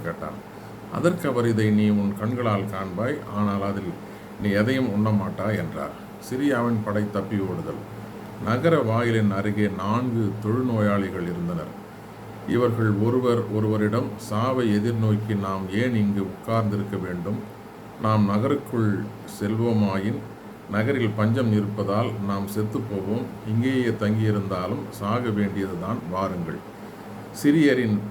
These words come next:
பாசறைக்கு சென்று அங்கு தஞ்சம் புகுவோம். அவர்கள் நம்மை வாழ விட்டால் நாம் உயிர் பிழைப்போம், அவர்கள் நம்மை கொன்று போட்டால் செத்துப்போம் என்று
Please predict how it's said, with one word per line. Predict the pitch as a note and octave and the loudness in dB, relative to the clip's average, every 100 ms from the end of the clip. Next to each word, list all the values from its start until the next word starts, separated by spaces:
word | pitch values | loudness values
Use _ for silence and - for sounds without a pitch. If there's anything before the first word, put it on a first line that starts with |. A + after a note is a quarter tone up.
| - | -8
பாசறைக்கு | A2+ B2 A#2 A2 G2+ - G2 | -4 -4 0 0 -2 -4 -6
சென்று | G2+ G2 D3+ B2+ | -6 -4 -2 0
அங்கு | G#2 G2 G#2 | 0 0 0
தஞ்சம் | A2 A#2+ G#2+ G2 | 0 2 0 -2
புகுவோம். | F#2 G2 F#2+ A#2+ - - - - - - | -4 -4 -2 -4 -6 -14 -16 -16 -10 -2
அவர்கள் | C3+ C#3+ B2 | 2 2 2
நம்மை | A#2+ A#2 G#2+ F#2+ | 2 2 2 2
வாழ | G#2 A#2+ B2 G#2 | 2 4 4 2
விட்டால் | G2+ G#2+ A2+ B2+ - - G2+ G2 | -2 -2 -2 -2 -8 -10 -6 -2
நாம் | G2+ F#2+ E2+ - - G#2 | 0 -2 -4 -10 -10 -2
உயிர் | A2+ B2 G#2+ | 0 0 2
பிழைப்போம், | G#2 G2 G2 G2+ A2 - - - - - - A2 | 2 2 -2 -2 -2 -4 -10 -12 -12 -12 -6 -2
அவர்கள் | C#3 C#3 B2 | 0 2 2
நம்மை | A#2 G#2 A2 | 4 2 0
கொன்று | D3 D3+ A#2+ | 0 0 2
போட்டால் | G#2+ G#2 G#2 F#2 - | 0 2 0 0 -2
செத்துப்போம் | B2 D3 A2 A2 C3+ | -4 -4 -2 0 0
என்று | G#2 | 0